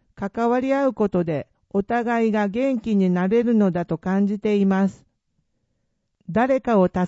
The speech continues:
けたいという思いだけでなく、楽しんで活動したいという思いが、皆さんの原動力となって活動されているのかな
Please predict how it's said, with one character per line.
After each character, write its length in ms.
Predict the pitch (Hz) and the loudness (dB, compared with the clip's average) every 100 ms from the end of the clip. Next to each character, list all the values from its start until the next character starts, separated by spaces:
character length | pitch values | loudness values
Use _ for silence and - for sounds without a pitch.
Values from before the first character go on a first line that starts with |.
| - | -2
け 180 | 240 226 | -2 -2
た 180 | 269 | -2
い 80 | 262 | -2
と 160 | - 202 | 2 4
い 160 | 180 | 4
う 100 | 175 | 4
思 300 | - 185 240 | 4 2 4
い 80 | 240 | 2
だ 120 | 190 | -2
け 180 | 180 220 | -2 -2
で 140 | 196 175 | 0 0
な 180 | 180 | 0
く、 280 | 185 143 120 _ _ _ _ _ _ _ | -2 -4 -4 _ _ _ _ _ _ _
楽 300 | 208 220 247 | -2 2 0
し 220 | - 294 | 0 -4
ん 80 | 269 | -2
で 120 | 220 | -2
活 300 | - 196 208 | -2 -6 0
動 220 | 202 226 | 2 4
し 100 | 220 | 2
た 180 | - 233 | -2 -4
い 160 | 202 - _ _ _ - | -4 -6 _ _ _ 0
と 140 | 247 | 2
い 160 | 247 247 | 4 4
う 80 | |
思 300 | 247 240 247 | 4 4 4
い 100 | 240 | 2
が、 300 | 180 170 135 - _ _ - | 0 -2 -6 -10 _ _ 0
皆 260 | 233 269 | 0 0
さ 160 | 262 254 | 0 2
ん 60 | |
の 120 | 220 190 | 4 4
原 300 | 240 254 254 | 2 2 4
動 180 | 262 | 4
力 240 | 254 233 - | 4 0 0
と 140 | 202 | 0
な 160 | 196 202 | 0 0
っ 40 | |
て 180 | 202 180 | -4 -8
活 300 | 190 185 196 | -6 -6 0
動 260 | 220 226 220 | 4 4 2
さ 160 | 226 | -2
れ 140 | 220 214 | -2 -2
て 240 | 226 226 | 0 0
い 60 | 214 | 0
る 100 | 226 | 0
の 180 | 214 | 0
か 200 | 180 185 | 0 -2
な 260 | 175 202 - | 0 -2 -4